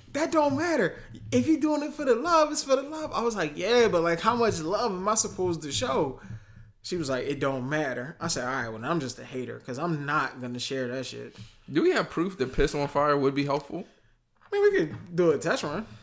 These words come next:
Speaker 1: I don't know how that would work.
Speaker 2: Yeah, I don't know how you do a test run on something <laughs> like that, but
Speaker 1: And I don't even know if it's worth the risk 'cause I don't know
Speaker 2: I ain't
Speaker 1: the, uh,
Speaker 2: not.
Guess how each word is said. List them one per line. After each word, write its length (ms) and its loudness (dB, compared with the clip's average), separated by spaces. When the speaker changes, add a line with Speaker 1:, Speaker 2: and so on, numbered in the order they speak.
Speaker 1:
I 80 8
don't 120 8
know 60 6
how 120 8
that 100 8
would 140 -2
work. 160 8
Speaker 2:
Yeah, 80 6
I 40 8
don't 100 2
know 60 2
how 40 4
you 120 0
do 140 4
a 60 4
test 220 0
run 100 -2
on 80 -2
something 240 -2
<laughs> 100 0
like 140 4
that, 320 6
but 160 6
Speaker 1:
And 100 8
I 80 12
don't 120 12
even 180 6
know 100 6
if 100 2
it's 140 0
worth 200 2
the 80 -4
risk 360 6
'cause 140 -2
I 80 2
don't 160 2
know 140 2
Speaker 2:
I 100 2
ain't 100 0
Speaker 1:
the, 100 2
uh, 60 4
Speaker 2:
not. 100 -10